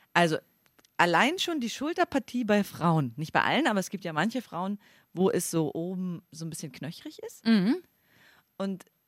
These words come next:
Speaker 1: der Rücken so ein, so ganz zart und glatt herunterläuft.
Speaker 2: Ja.
Speaker 1: Ich find ja manchmal sogar einen Ausschnitt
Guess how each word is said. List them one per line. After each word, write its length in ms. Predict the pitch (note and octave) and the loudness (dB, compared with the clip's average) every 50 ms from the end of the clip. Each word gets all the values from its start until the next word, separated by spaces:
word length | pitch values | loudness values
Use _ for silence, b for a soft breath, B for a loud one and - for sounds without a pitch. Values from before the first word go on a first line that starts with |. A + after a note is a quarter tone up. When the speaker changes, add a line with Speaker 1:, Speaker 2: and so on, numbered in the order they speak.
| _ - | _ 2
Speaker 1:
der 200 | D#3+ E3+ F3 C3+ | 2 4 4 2
Rücken 320 | F#3+ C4+ - D4 C#4+ B3+ | 0 -2 0 0 -2 -2
so 160 | G#3 F3+ F#3+ G3 | -2 -2 -4 -6
ein, 180 | G3+ F#3+ F3+ - _ _ - - | -6 -6 -8 -10 _ _ -20 -12
so 140 | - F3+ F3 | -10 -10 -2
ganz 460 | - F#3 F3+ G#3 A#3+ C4 - - - _ _ _ - | 2 2 4 4 4 2 0 -2 -8 _ _ _ -14
zart 560 | - - - F3+ F3 F#3 A3 C4 D4 - - | -14 -12 -12 -10 -10 -8 -6 -6 -6 -6 -6
und 200 | - G3 F#3+ - | -6 -8 -6 -4
glatt 520 | G3+ G3 F3 G3 A#3+ - - - - - _ _ _ _ | -2 0 0 0 0 -2 -6 -12 -18 -20 _ _ _ _
herunterläuft. 800 | - F#3 F#3+ F3 A3+ A3+ A3 F3+ A#2+ - - - - - - - _ _ _ - | -12 -10 -6 -2 -2 0 0 0 0 -2 -6 -10 -14 -18 -20 -20 _ _ _ -16
Speaker 2:
Ja. 100 | D#3 C#3+ C3 E3 A#3 | -14 -6 0 2 2
Speaker 1:
Ich 80 | A#3 | 2
find 160 | - D4 C#4+ D4+ | 4 2 2 4
ja 80 | C#4+ | 2
manchmal 340 | A#3+ A3+ C#4 - - C#4+ B3+ | 2 2 0 -2 -4 -6 -6
sogar 200 | A3 G#3 - F3+ | -6 -2 -2 -2
einen 100 | E3 - | 0 0
Ausschnitt 540 | - - F3 F3+ - - - A3+ G3+ - | 0 -2 -2 -2 -2 -2 -2 -2 -2 -4